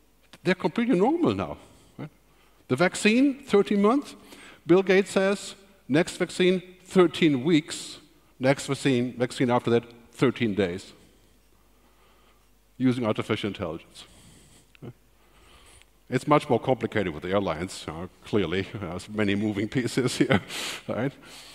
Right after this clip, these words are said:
But let's be hopeful about how impossible becomes the new normal. So, Henry Miller, one of my favorite, famous, uh,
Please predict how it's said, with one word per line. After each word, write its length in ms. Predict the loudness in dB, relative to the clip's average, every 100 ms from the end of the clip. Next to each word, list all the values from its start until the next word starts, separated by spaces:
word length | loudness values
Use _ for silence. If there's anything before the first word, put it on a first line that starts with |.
| -20 -6
But 180 | -4 0
let's 160 | -2 0
be 140 | 2
hopeful 460 | 4 2 2 4 4
about 340 | 6 4 4
how 280 | 4 4 4
impossible 720 | 0 -4 -2 -2 -2 -2 -2
becomes 400 | -2 -2 -4 -2
the 100 | -2
new 180 | 0 0
normal. 420 | 0 -2 -6 -12 -20 -20 -20 -20 _ _ _ _ _ _ _ -16 -16 -20 -20 -12
So, 340 | 4 4 4 -6 -20 -2
Henry 280 | 2 6 8
Miller, 240 | 8 6
one 80 | 6
of 60 | 4
my 100 | 4
favorite, 500 | 4 2 2 -4 -2
famous, 380 | 0 0 -4 0
uh, 320 | 4 4